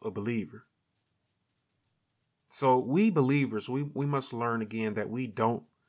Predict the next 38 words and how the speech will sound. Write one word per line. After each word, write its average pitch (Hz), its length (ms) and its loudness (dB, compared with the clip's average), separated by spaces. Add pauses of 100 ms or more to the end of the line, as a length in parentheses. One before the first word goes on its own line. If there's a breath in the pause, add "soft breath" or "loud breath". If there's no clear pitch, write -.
(160)
simply 143 520 -2
live 113 320 2
for 110 180 2
ourselves. 107 540 2
We're 110 100 0
not 123 260 4
in 123 120 0
this 117 200 -6
world 110 400 0 (360 soft breath)
to 131 120 -2
simply 110 400 -2
live 107 520 0
for 101 320 -2
ourselves. 98 1000 -6 (1120)
You 120 80 -8
see, 123 220 -4
we 160 260 2
as 135 320 4
believers, 113 640 -2
again, 113 320 -4
going 117 260 2
back 139 220 2
to 139 120 -8
the 127 80 -6
Great 127 220 -4
Commission, 110 440 -6
which 101 160 -8
you 110 60 -12
can 110 120 -6
find 113 300 0
in 107 80 -4
the 104 60 -8
twenty-eighth 120 440 -6
chapter 107 300 -6
of 98 60 -4
Matthew's 101 720 -6
Gospel, 98 520 -4 (1040)
okay? 113 360 -8